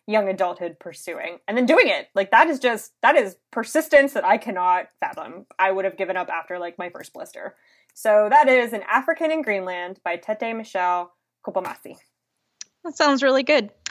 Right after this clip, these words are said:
Speaker 2: Uh, my, uh, my pick is The Ridiculous Race, twenty-six thousand Miles, Two Guides, One Globe, No Airplanes by Steve Healy and Vali Chandra-, Chandrasekaran. Um,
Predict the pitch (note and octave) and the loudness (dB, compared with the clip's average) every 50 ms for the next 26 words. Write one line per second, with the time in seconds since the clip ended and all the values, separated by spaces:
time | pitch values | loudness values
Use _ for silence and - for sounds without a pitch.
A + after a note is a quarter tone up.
0 | - - - - - - - C#4 C4+ C4+ C4 C4 B3 A#3+ - _ _ _ _ _ | -10 -8 -8 -8 -6 -2 2 4 4 6 4 4 2 0 -2 _ _ _ _ _
1 | _ - B3 A3+ A3 C#4 D#4 D4 D4+ D4+ C#4+ C4+ B3 A#3 A#3 - C4 C4+ D4 C#4+ | _ -4 -2 0 2 2 4 4 4 4 4 2 0 -2 -2 -2 -4 -4 -4 -2
2 | F#4 E4+ E4 - - A#3+ A#3+ B3 A#3+ A3 - - - F#3 A#3+ A#3 A3 A3 G#3 G#3+ | -4 -4 -4 -4 -2 0 0 0 0 -4 -8 -8 -6 -2 -2 0 0 0 0 0
3 | - G#3+ G#3 - D#4+ E4 E4+ F4 F#4 - - D#4+ E4 E4+ F4+ G4+ G4 - - - | -2 -2 -2 0 0 0 2 0 0 0 0 2 2 4 2 0 -2 -6 -12 -18
4 | - _ _ - _ _ _ - - B3+ C4 C#4 D4+ D4+ - D#4+ C4 - - - | -18 _ _ -20 _ _ _ -2 0 2 4 4 2 2 0 -2 -4 -2 2 2
5 | A#3+ A#3+ B3 A#3 B3 A#3 A3+ G#3+ A3 A3 A3 A3+ A3 - - - - D4 F4 C#4 | 4 4 4 2 2 2 4 4 4 4 2 2 0 -4 -4 -2 0 0 2 2
6 | A3 A3 G#3 G#3 G#3 G3+ G3+ F#3+ F#3+ F#3+ F3+ E3+ G3+ A3+ C4 C4 - G#3 G#3 G3+ | 2 4 4 4 4 4 2 0 -4 -8 -4 0 0 0 0 0 0 2 4 4
7 | G3 G3 F#3+ - - - F3 E3+ A3 B3+ D#4 C#4+ F3+ F3+ D3 - - G3+ E3+ D3 | 4 2 0 -2 -8 -10 -4 0 2 2 2 2 0 -4 -4 -4 -6 -6 -6 -6
8 | D3 C3 C#3 - - - - A#3 G#3+ G#3+ G#3+ G#3 G3 - - - - - - - | -6 -10 -10 -12 -8 -2 2 2 4 4 4 2 0 -2 -8 -14 -18 -14 -14 -6
9 | - - D#4 F4+ G#4 G4 C#4+ D4+ C#4 B3 A#3+ A#3 A3+ A3 G#3+ G#3 - A3+ A3+ A3 | 0 2 4 4 4 4 2 2 2 4 4 2 2 2 0 0 2 0 0 0
10 | G#3+ G3 A3 A3 A3+ A3+ A3+ A3 G#3+ - - - A3+ G#3 G#3 G3+ G#3 - - - | 0 2 2 2 2 2 0 -2 -4 -4 -2 -2 -2 0 0 -2 -6 -6 -4 0
11 | - C4 B3+ C4+ C#4+ C4 B3 - A3 - - G3 F#3+ F3+ D#3 B2 D3 G#3 B3 - | 0 2 2 2 0 0 0 -2 -2 0 2 2 2 2 0 -2 -4 -6 -8 -12
12 | - - - - - - - - - B3+ _ _ _ - B3+ A#3+ A#3+ A#3+ A#3+ | -14 -20 -20 -20 -20 -20 -20 -20 -20 -20 _ _ _ 0 2 2 2 2 0